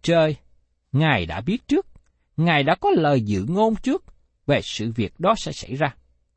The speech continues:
Công việc làm của Satan, của kẻ chống lại Đấng Christ,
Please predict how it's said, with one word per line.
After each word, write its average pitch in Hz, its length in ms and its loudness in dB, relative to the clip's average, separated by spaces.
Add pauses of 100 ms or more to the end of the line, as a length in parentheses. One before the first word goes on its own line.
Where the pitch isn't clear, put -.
(680)
Công 277 240 0
việc - 300 -4
làm 139 360 0 (320)
của 98 240 -2
Satan, 220 480 -2 (540)
của 160 120 -6
kẻ 104 280 -8
chống 247 200 -2
lại 98 140 -4
Đấng 190 160 -2
Christ, - 300 -4